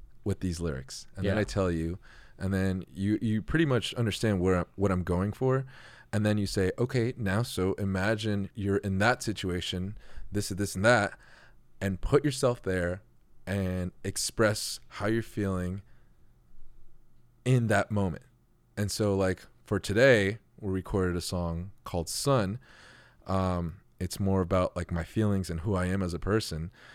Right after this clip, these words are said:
Speaker 1: And so in, in most of the imagery, I'm at a party,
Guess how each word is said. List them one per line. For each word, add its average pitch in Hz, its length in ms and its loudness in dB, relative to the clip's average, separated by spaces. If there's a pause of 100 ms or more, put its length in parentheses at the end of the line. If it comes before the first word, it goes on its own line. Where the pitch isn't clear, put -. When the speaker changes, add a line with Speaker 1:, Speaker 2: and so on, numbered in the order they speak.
(160)
Speaker 1:
And 92 220 -4
so 92 320 0
in, 90 320 -6
in 87 360 -2 (260)
most 101 360 0
of 107 60 -2
the 101 160 -4
imagery, 98 640 0 (100)
I'm 95 140 0
at 92 80 0
a 87 40 -2
party, 87 580 -2